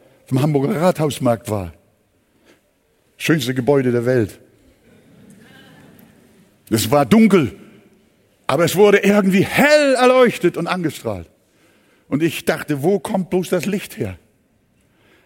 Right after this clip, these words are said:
Dann habe ich entdeckt, auf den gegenüberliegenden Gebäuden hatte man auf dem Dach Spots, Scheinwerfer montiert, die man als normaler Passant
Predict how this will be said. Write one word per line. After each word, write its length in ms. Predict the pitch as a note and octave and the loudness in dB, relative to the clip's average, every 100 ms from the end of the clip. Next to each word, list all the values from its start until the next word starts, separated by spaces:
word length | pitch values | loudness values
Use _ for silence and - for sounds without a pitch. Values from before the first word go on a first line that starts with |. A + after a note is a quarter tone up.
| _ _ _ _ _ | _ _ _ _ _
Dann 180 | C3+ B2 | -4 -2
habe 140 | E3+ | -2
ich 100 | E3 | -2
entdeckt, 460 | D3+ C#3 F#3 - - - | -4 -2 -2 -4 -12 -6
auf 160 | C#3+ | -4
den 160 | D#3+ D#3+ | -4 -4
gegenüberliegenden 1300 | D#3 D#3+ E3 - A3 G3+ F#3+ F#3+ F#3 F3+ F3+ E3+ D3+ | -4 -4 -6 -4 -2 -2 -2 -4 -4 -4 -4 -4 -2
Gebäuden 560 | C#3+ D3 B2+ G2+ E2 - _ _ _ _ _ _ - | 0 0 -2 -4 -10 -14 _ _ _ _ _ _ -4
hatte 240 | E3+ D#3+ | -4 -2
man 160 | E3 D#3+ | -2 -4
auf 160 | C#3+ | -4
dem 240 | D3 C3 - | -4 -4 -2
Dach 400 | D#3 B2+ - - _ _ _ _ - | -2 -4 -10 -14 _ _ _ _ -16
Spots, 640 | - - B2+ - - - - _ | -14 -4 -4 -4 -8 -10 -16 _
Scheinwerfer 720 | - D#3 D3+ G2 F#2 G2+ E2+ - _ _ - | -4 -2 0 0 -2 -4 -12 -16 _ _ -10
montiert, 460 | - G#2+ - G2+ D#2 - _ _ - - - - _ E3 | -4 -4 -4 -10 -10 -18 _ _ -20 -20 -20 -20 _ 2
die 80 | |
man 180 | F3+ E3 | 4 4
als 160 | E3 - | 2 2
normaler 460 | D#3 E3 G3 F3+ | 2 4 4 4
Passant 600 | - D3+ - E3+ D3+ A#2+ | 2 -4 -4 -2 -2 -4